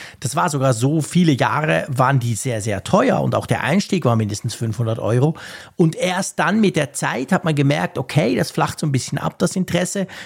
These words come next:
Die einzelnen Versionen haben sich auch nicht mehr so stark unterschieden. Viele Leute hatten schon eines und die, die keines hatten, denen war es eben zu teuer. Und dann hat Apple eben dieses, wie wir dem sagen, Billig-iPad f-, reingebracht und dann ging plötzlich wieder,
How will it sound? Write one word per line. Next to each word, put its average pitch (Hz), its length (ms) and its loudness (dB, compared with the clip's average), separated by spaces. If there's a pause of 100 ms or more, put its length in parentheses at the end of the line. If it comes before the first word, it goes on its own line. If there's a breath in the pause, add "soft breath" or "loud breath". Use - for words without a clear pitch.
(140 loud breath)
Die 143 60 2
einzelnen 139 320 -2
Versionen 131 360 2
haben 123 140 2
sich 120 100 0
auch 120 80 2
nicht 127 120 2
mehr 117 100 0
so 123 160 2
stark 120 340 0
unterschieden. 175 680 2 (320 loud breath)
Viele 175 260 -2
Leute 139 320 2
hatten 175 240 0
schon 190 160 -2
eines 175 280 0
und 170 220 -4
die, 165 80 0
die 151 100 -2
keines 170 380 -4
hatten, 151 220 -6
denen 139 180 2
war 131 120 2
es - 80 -4
eben 151 200 0
zu 160 120 -4
teuer. 185 300 0
Und 120 140 -8
dann 120 100 0
hat 143 140 2
Apple 185 320 0 (220 loud breath)
eben 170 400 2
dieses, 165 260 -4
wie 151 100 -2
wir 156 120 4
dem 143 180 2
sagen, 131 380 -2
Billig-iPad 135 880 0 (400 loud breath)
f-, - 220 -14
reingebracht 165 840 0
und 143 120 2
dann 160 100 2
ging 170 140 0
plötzlich 160 380 -2
wieder, 156 420 0